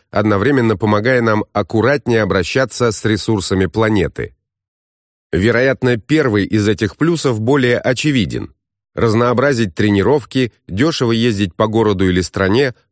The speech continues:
получать еду из разных ресторанов и иметь отличный наряд на важное событие. Это здорово.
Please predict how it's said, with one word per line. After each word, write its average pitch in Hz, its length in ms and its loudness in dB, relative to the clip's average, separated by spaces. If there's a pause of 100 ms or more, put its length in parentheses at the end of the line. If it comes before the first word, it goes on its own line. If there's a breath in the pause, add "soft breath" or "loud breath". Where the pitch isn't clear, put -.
получать 135 480 0
еду 127 340 2
из 113 300 0
разных 107 400 0
ресторанов 117 600 0 (160)
и 131 160 0
иметь 135 280 0
отличный 120 680 -2
наряд 107 340 0
на 101 120 0
важное 104 360 2
событие. 95 640 -2 (220)
Это 156 320 0
здорово. 95 600 -2